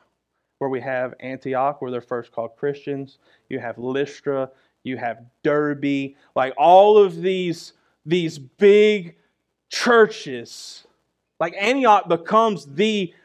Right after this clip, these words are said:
central church. It's not in Jerusalem, it's in Antioch. It's in Antioch where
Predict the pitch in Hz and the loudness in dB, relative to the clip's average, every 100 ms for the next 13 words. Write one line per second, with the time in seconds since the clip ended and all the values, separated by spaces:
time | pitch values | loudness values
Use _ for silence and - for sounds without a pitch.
0 | _ - - 233 220 - 165 156 - 220 | _ -20 -2 0 0 0 -2 -4 2 2
1 | 160 - 170 175 220 294 220 202 269 247 | 2 -2 -6 -2 0 0 0 2 2 2
2 | 160 165 175 214 202 - _ - 208 294 | 0 0 2 2 0 -6 _ -2 0 2
3 | 170 135 107 _ - 196 240 220 196 294 | 2 0 -4 _ 0 2 2 0 0 2
4 | 320 214 196 196 202 196 165 | 4 6 6 4 4 4 2